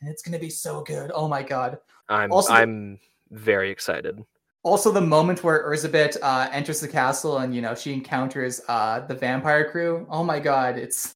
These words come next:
Speaker 2: Oh, that was
Speaker 1: it's,
Speaker 2: great.
Speaker 1: it's so good. It, it felt like a, a Dio freezing time when just everyone is so stunned by her presence.
Speaker 2: Yeah, it,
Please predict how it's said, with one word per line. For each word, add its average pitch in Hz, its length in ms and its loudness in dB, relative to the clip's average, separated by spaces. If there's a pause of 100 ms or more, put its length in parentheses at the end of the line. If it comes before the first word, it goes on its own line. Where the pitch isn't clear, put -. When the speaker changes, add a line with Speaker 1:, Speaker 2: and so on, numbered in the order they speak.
Speaker 2:
Oh, 120 220 10
that 107 180 6
was - 120 -2
Speaker 1:
it's, - 60 -8
Speaker 2:
great. 95 280 -6 (340)
Speaker 1:
it's - 160 -4
so 233 220 10
good. 190 160 8
It, 175 180 -4
it 175 160 -6
felt 196 200 6
like 175 200 4
a, 143 440 2 (240)
a 147 220 -8 (140)
Dio 156 520 4
freezing 156 440 -2
time 123 440 0
when 131 140 -6
just - 240 -12
everyone 151 340 -2
is 139 120 -6
so 147 140 -4
stunned 135 540 -4
by 123 120 -2
her 120 120 -4
presence. 131 760 -6 (720)
Speaker 2:
Yeah, 131 680 10
it, 120 200 -8